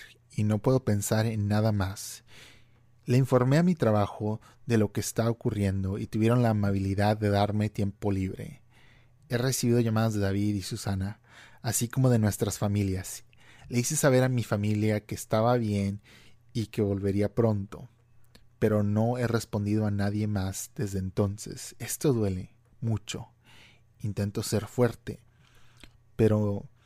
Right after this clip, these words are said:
mi determinación flaquea. ¿Cómo puede alguien a quien amas tan desinteresadamente hacerte esto?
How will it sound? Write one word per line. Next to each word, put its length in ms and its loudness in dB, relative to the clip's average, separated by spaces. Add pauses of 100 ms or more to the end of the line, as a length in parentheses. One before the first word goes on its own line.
(540)
mi 340 0
determinación 1200 -2 (400)
flaquea. 600 -2 (760)
¿Cómo 300 2
puede 320 4
alguien 500 2
a 120 -6
quien 380 -6
amas 540 -4 (1080)
tan 260 2
desinteresadamente 1080 -2
hacerte 500 -6
esto? 360 -14